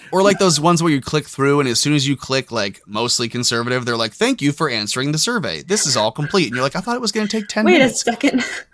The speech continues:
Speaker 2: To P J's question, yes, yes, I do, because I think that, like Cactus said earlier, we don't, we don't know how to win. We weren't expecting it to happen, and when it did, I think it took us all aback. Like, "Oh my word, we just did that. I don't know if I can cop to that."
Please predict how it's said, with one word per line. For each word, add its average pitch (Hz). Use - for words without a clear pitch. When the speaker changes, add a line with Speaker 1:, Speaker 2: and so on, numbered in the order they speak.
Speaker 2:
To 339
P 330
J's 320
question, 277
yes, 294
yes, 262
I 247
do, 196
because 214
I 208
think 226
that, 202
like 202
Cactus 240
said 247
earlier, 226
we 214
don't, 220
we 226
don't 226
know 220
how 214
to 185
win. 202
We 202
weren't 240
expecting 233
it -
to 190
happen, 202
and 185
when 196
it 190
did, 214
I 208
think 208
it 196
took 202
us 185
all 185
aback. 196
Like, 190
"Oh 247
my 240
word, 240
we 208
just 208
did 262
that. 190
I 226
don't 214
know 208
if 202
I 196
can 190
cop -
to 175
that." 165